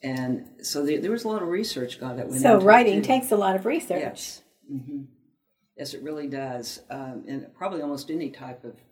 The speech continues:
Speaker 1: research. I, I mean, any type of writing that requires this research.
Speaker 2: I like that you also included words that were said at the time, like, um,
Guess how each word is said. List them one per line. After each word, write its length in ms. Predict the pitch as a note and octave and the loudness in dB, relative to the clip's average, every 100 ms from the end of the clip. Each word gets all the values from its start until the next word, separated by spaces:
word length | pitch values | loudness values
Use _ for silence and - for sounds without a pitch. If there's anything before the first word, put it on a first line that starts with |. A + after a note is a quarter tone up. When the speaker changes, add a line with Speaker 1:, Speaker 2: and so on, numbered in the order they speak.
| _ B2+ | _ -16
Speaker 1:
research. 580 | A#2+ - - - - _ _ _ _ _ _ - | -14 -14 -16 -18 -20 _ _ _ _ _ _ -12
I, 200 | B2+ D3 | -8 -2
I 40 | |
mean, 240 | D#3 D3+ D#3+ | 0 2 0
any 160 | D#3+ | 0
type 240 | - C#3 C3 | -2 -12 -12
of 140 | B2 | -12
writing 420 | B2+ C3+ C3 A#2+ | -10 -8 -8 -8
that 180 | A#2 - | -10 -14
requires 680 | A2+ - C3 B2+ B2+ - - _ C3+ | -18 -20 -18 -14 -12 -14 -18 _ -16
this 220 | C3 - | -16 -14
research. 600 | C#3+ C3+ C3+ B2+ - - _ _ _ - | -14 -12 -14 -16 -18 -20 _ _ _ -2
Speaker 2:
I 140 | E4+ D4 | 4 8
like 200 | A#3+ A#3 | 8 6
that 200 | G3 A#3 | 2 4
you 120 | G#3 | 4
also 320 | G#3 G#3+ G#3 | 4 2 -2
included 640 | F#3 F#3 G#3+ G#3 F#3 E3+ - | -2 -2 0 0 -2 -8 0
words 500 | G#3 A3 G3+ F#3+ - | 4 6 4 0 -6
that 300 | F3+ F#3 - - | -4 -4 -10 -12
were 160 | F3+ | -10
said 220 | F#3+ F#3+ F#3 | -2 0 0
at 80 | |
the 60 | E3+ | -4
time, 380 | - A3+ G3+ F#3 | -6 -4 -2 -4
like, 260 | F3 E3+ - _ _ _ _ - | -4 -6 -10 _ _ _ _ -4
um, 420 | G3 F#3 - | -2 -2 -6